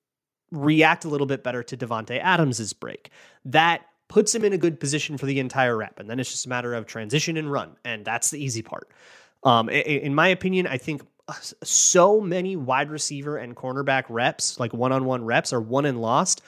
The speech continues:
in the first five to ten steps,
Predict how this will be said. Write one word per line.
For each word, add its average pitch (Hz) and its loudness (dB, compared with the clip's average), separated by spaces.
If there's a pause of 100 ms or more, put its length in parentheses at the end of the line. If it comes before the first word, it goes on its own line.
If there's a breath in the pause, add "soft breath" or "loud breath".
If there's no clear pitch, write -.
(300 soft breath)
in 147 4
the 127 4
first - 2
five 135 2
to 139 -6
ten 117 -6
steps, - -4